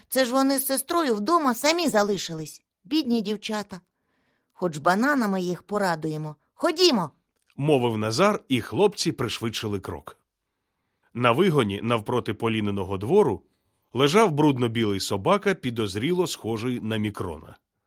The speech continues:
Speaker 2: Поруч паслася біла рогата коза. Здавалося, що вони про щось радяться, ніби перемовляються. Підійшов чорний кіт, спокійнісінько сів перед собачою мордою.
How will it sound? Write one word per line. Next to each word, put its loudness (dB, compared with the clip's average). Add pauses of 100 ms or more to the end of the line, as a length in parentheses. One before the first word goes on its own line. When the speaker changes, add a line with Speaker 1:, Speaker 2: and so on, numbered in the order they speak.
(240)
Speaker 2:
Поруч 8
паслася 0
біла -2
рогата -2
коза. -10 (520)
Здавалося, 0
що -4
вони -2
про -4
щось -6
радяться, -4 (220)
ніби 0
перемовляються. -2 (920)
Підійшов 2
чорний 4
кіт, -6 (240)
спокійнісінько -2
сів -4
перед -2
собачою -4
мордою. -10